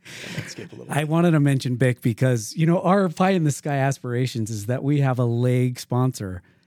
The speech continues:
Speaker 2: So, you know, someday we'll see. <laughs>
Speaker 1: Maybe my calves, but that's about it.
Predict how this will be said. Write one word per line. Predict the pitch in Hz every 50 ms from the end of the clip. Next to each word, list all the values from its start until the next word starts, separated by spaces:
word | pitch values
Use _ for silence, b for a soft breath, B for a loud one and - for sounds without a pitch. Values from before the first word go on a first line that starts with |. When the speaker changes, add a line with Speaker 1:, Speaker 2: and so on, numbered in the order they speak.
| b b b b
Speaker 2:
So, | - - 113 107 104 98 95 92 - _ _ _ -
you | - 151
know, | 113 95 90 101 127 - _ _ _ _ _ _
someday | - - - 123 139 123 92 82 82 98 123 - _ _ _ _ _ _ _ -
we'll | - 76 -
see. | 95 - 151 82 76 71 -
<laughs> | -
Speaker 1:
Maybe | 156 127 120 123 127
my | 123 120 117 117
calves, | 113 - 113 104 98 98 104 107
but | - -
that's | - 107 101 247
about | 254 220 214
it. | 202 185 156 127 -